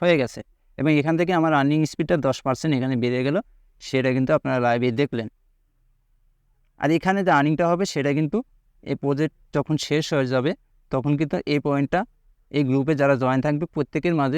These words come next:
ডিস্ট্রিবিউশন করে দেওয়া হবে। প্লাস আপনার আর্নিং স্পিডটাও কিন্তু দশ পার্সেন্ট বেড়ে গেল। ব্লমে আপনি যত বেশি পয়েন্ট আর্নিং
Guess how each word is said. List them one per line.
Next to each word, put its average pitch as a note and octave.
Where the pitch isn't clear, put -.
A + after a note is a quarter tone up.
ডিস্ট্রিবিউশন C3+
করে B2+
দেওয়া A#2
হবে। A2
প্লাস D#3+
আপনার D#3+
আর্নিং C#3+
স্পিডটাও F3
কিন্তু F3+
দশ C3+
পার্সেন্ট C#3+
বেড়ে C3
গেল। A2
ব্লমে D#3+
আপনি F#3
যত D3+
বেশি F3+
পয়েন্ট D#3
আর্নিং D#3